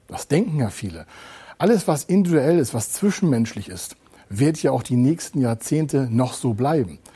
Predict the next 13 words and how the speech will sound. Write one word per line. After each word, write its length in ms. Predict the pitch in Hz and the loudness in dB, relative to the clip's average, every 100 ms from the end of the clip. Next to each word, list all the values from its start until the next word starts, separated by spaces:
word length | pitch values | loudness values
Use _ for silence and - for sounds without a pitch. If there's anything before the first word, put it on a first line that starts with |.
| - 131 | -6 0
Digitalisierung 720 | 131 131 127 113 190 214 147 | 0 2 0 0 2 2 2
meint 340 | 135 135 156 | 2 2 2
auch 240 | 143 131 - | 0 0 -2
die 280 | 117 101 127 | -4 2 4
Wertschöpfungsverbesserung 1300 | 208 - 175 - 160 147 131 117 139 - 135 131 131 | 4 2 -2 -2 -6 -4 -4 -2 -4 -2 0 0 0
in 140 | 135 | 0
Unternehmen. 640 | 123 120 110 120 151 85 - - - | 2 0 2 2 2 0 -8 -20 -6
Und 240 | 127 117 143 | -2 2 2
dafür 400 | 165 - 196 143 | 2 -2 2 2
die 140 | 131 | 4
Investitionen 760 | 120 113 - 113 - 131 120 107 | 2 0 -4 -6 0 0 2 0
sind 220 | 101 92 | -2 -2
förderfähig. 680 | 131 104 95 95 85 - | -2 -2 -4 -10 -12 -18